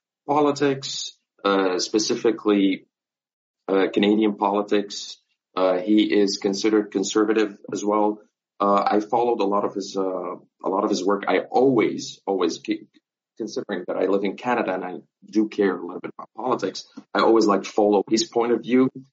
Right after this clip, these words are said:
'cause I'm not a conservative, but I do have somehow, like, uh, always ask myself,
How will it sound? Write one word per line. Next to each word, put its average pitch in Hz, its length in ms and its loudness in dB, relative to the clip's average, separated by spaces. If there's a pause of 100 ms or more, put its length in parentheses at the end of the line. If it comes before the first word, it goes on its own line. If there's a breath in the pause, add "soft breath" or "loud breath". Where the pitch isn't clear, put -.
(120)
'cause 104 120 4
I'm 101 280 4
not 98 160 2
a 107 60 0
conservative, 107 640 2
but 110 100 2
I 92 160 0 (100)
do 107 200 4
have - 200 -8
somehow, 90 400 -6
like, - 260 -14 (1080)
uh, 87 680 2
always 101 240 2
ask 95 260 -2
myself, 101 540 -2